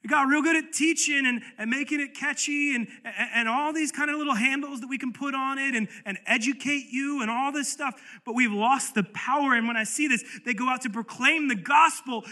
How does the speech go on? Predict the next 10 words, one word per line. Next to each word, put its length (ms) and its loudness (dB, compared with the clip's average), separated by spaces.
but 120 -2
as 160 2
they're 140 2
doing 360 0
it, 80 -4
they're 160 -6
also 320 2
carrying 720 2
the 120 0
power 480 6